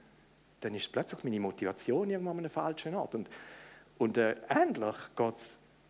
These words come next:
im, in der Angelegenheit von der Gabe. Nur ein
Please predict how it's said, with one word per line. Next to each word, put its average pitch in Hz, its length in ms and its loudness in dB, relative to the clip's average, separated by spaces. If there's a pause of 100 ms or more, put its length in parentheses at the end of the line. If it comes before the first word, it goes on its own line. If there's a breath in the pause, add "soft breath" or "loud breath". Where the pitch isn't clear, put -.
im, 107 380 0 (720 loud breath)
in 117 180 0
der 104 280 4
Angelegenheit 107 640 0
von - 140 -6
der 101 100 -4
Gabe. 160 340 0 (2250 loud breath)
Nur 147 200 6
ein 165 140 6